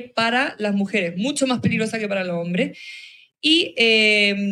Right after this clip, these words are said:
uno lo puede ver también con este, esta, esta mi-, migración indiscriminada que hemos estado viviendo acá en Chile,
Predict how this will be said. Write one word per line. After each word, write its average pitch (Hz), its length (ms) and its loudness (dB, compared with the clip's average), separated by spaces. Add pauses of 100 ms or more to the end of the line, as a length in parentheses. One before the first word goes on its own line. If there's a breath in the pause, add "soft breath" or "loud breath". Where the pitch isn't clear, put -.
(640)
uno 277 180 -2
lo 269 140 2
puede 262 220 4
ver 262 160 4
también 254 520 0
con 240 400 0
este, 226 600 -2
esta, 220 320 -2
esta 202 760 -4 (400)
mi-, 202 240 -4 (100)
migración 202 560 -2
indiscriminada 220 1200 0
que 208 120 -4
hemos 208 160 -2
estado 202 340 0
viviendo 196 340 -2
acá 196 140 -2
en 196 140 -6
Chile, 208 460 -4